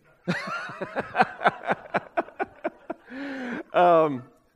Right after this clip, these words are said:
so, uh, uh, so a couple of people, the rest of you still got work to do. I still got work to do. I'm one of those Christmas Eve shoppers.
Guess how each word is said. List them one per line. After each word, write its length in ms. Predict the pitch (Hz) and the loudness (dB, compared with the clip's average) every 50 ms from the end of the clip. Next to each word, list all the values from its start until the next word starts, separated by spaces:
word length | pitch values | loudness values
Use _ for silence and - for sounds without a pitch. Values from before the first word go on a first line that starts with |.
| _ _ _ _ _ _ _ _ _ - - - | _ _ _ _ _ _ _ _ _ -20 -20 -20
so, 300 | - - 208 190 190 190 | -4 4 6 8 8 10
uh, 720 | 185 180 175 170 160 151 143 - - 170 170 160 147 139 135 | 10 10 10 8 8 6 4 4 4 4 4 4 4 2 0
uh, 60 | - | -2
so 200 | - - 180 170 | 0 2 4 4
a 40 | 156 | 4
couple 340 | 160 - - 254 233 247 233 | 2 0 0 0 2 2 2
of 60 | 220 | 2
people, 300 | - 208 208 202 202 196 | 4 2 2 2 0 0
the 100 | 165 175 | 2 4
rest 240 | 175 202 233 - - | 4 4 4 4 4
of 140 | 190 190 180 | 2 2 2
you 140 | 180 180 | 0 -2
still 200 | 170 180 185 190 | -2 -2 -2 -2
got 180 | 170 175 175 151 | 0 2 0 2
work 200 | 160 165 165 147 | 2 0 0 0
to 80 | - 123 | 0 0
do. 120 | 120 117 | 2 2
I 120 | 123 151 | 2 2
still 220 | 160 - - 143 123 | 0 -2 -4 -4 -2
got 180 | 120 113 101 | 0 -2 -2
work 160 | 101 107 104 87 | -2 -4 -6 -8
to 80 | - | -8
do. 180 | 95 98 101 101 | -8 -6 -4 -2
I'm 140 | 107 131 147 | -2 -2 -2
one 100 | 143 127 | -2 -4
of 80 | 117 | -4
those 300 | 110 113 110 104 95 95 _ | -4 -4 -4 -6 -8 -14 _
Christmas 380 | - 143 135 - 127 110 104 | -8 -8 -8 -6 -8 -8 -6
Eve 200 | 120 123 123 101 | -6 -8 -8 -8
shoppers. 460 | - 113 98 90 - 92 98 120 _ | -6 -8 -8 -8 -8 -12 -14 -14 _